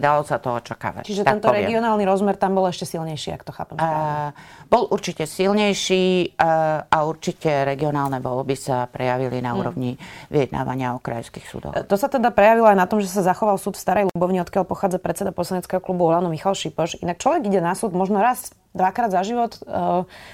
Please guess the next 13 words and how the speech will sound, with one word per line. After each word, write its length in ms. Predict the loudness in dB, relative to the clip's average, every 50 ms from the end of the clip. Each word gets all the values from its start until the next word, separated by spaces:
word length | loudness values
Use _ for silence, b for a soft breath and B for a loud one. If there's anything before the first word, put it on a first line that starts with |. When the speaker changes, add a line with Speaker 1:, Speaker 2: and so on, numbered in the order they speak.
| B B B B B B -6
Speaker 2:
možno 240 | -4 -2 0 0 0
ak 160 | -2 0 0
sa 80 | -2 0
rozvádza, 480 | 0 0 4 4 4 6 6 4 4
dajme 240 | 4 4 2 2 0
tomu, 480 | 2 2 2 2 4 2 2 2 2 0
a 80 | 0
potom 240 | -2 -2 -2 -2 -2
ešte 240 | -2 -4 -4 -4 -2
nejaký 320 | -2 -2 -2 -2 -4 -8
spor, 320 | -6 -2 2 4 4 4 4
keď 240 | 2 0 0 2
má. 160 | 2 2 2